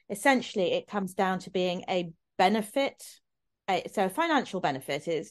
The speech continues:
has to be a financial benefit, but it comes down to being a benefit. So this is why, for example, Section eighty-seven is relevant to trusts that maybe own property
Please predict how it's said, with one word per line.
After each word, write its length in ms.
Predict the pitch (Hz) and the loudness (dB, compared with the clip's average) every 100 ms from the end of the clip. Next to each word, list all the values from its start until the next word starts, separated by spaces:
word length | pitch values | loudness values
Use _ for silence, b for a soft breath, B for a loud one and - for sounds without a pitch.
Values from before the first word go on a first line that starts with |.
| 226 | -4
has 160 | 240 | -4
to 80 | - | -2
be 80 | 185 | -2
a 40 | |
financial 480 | 160 165 151 117 160 | -2 -4 -6 -8 -8
benefit, 500 | 98 160 - 143 - - b b b | -6 -6 -6 -6 -8 -18 b b b
but 80 | 240 | -2
it 80 | 190 | 0
comes 220 | 226 214 | 0 2
down 160 | 208 190 | 2 2
to 100 | - | 4
being 220 | 254 175 | 4 4
a 40 | |
benefit. 520 | 156 156 156 170 156 | 0 -2 -2 -2 -2
So 260 | - 185 170 165 b b b _ - | 0 2 2 0 b b b _ -2
this 140 | 226 | 2
is 100 | 233 | 4
why, 220 | 202 208 | 6 6
for 160 | 208 208 | 6 2
example, 480 | 170 190 170 165 170 | 0 2 2 0 -4
Section 320 | - - - | -2 -2 0
eighty-seven 540 | 196 180 - 185 180 | -2 -2 -2 0 0
is 120 | 175 170 | -2 0
relevant 540 | 190 196 175 160 - | 4 4 4 -2 -8
to 100 | - | -12
trusts 520 | - 202 170 - - | -2 0 0 -4 -8
that 160 | - 160 | -2 0
maybe 320 | 180 170 175 | 2 0 0
own 220 | 170 170 | 0 -2
property 720 | 165 214 185 208 - 254 269 | -2 -4 -4 -6 0 2 2